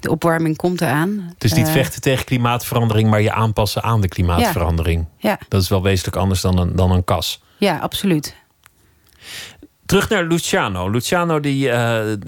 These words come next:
Speaker 2: die, die was een, een Italiaans restauranthouder, maar had hard voor zijn personeel en zei, "Je mag hier blijven werken, maar dan moet je wel gaan studeren."
Speaker 1: Ja.
Speaker 2: Op de een of andere manier kwam dat bij jou aan.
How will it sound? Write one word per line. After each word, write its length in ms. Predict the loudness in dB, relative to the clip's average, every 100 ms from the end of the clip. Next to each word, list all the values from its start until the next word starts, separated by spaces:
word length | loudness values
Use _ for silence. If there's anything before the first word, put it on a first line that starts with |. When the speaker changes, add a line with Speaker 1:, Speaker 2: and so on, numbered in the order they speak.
| -2
Speaker 2:
die, 200 | -2 0
die 140 | 0
was 240 | 0 0 0
een, 160 | 2
een 220 | 2 2 0 -2
Italiaans 520 | 0 2 2 0 0
restauranthouder, 920 | -2 0 0 2 2 2 2 0 0
maar 200 | 2 2
had 360 | 0 -2 -6 -4
hard 200 | -4 0
voor 160 | 0
zijn 160 | 2 2
personeel 440 | 2 0 0 2
en 60 | 2
zei, 200 | 2 2
"Je 60 | 2
mag 180 | 2
hier 100 | 0
blijven 320 | -2 -2 -2 0
werken, 400 | 2 2 -2 -6 -10 -20 -20 -20 -20 _
maar 140 | 0
dan 80 | 4
moet 180 | 2 2
je 60 | 0
wel 180 | 0
gaan 200 | 0 -2
studeren." 640 | -2 -2 0 0 0 -2 -4 _
Speaker 1:
Ja. 240 | -2 -2 -4 -12 -20 -10
Speaker 2:
Op 140 | -4
de 120 | 0
een 80 | 2
of 80 | 2
andere 180 | 0 0
manier 200 | 0 0
kwam 200 | 0 0
dat 140 | 0
bij 140 | 0 2
jou 200 | 0 0
aan. 320 | 0 -2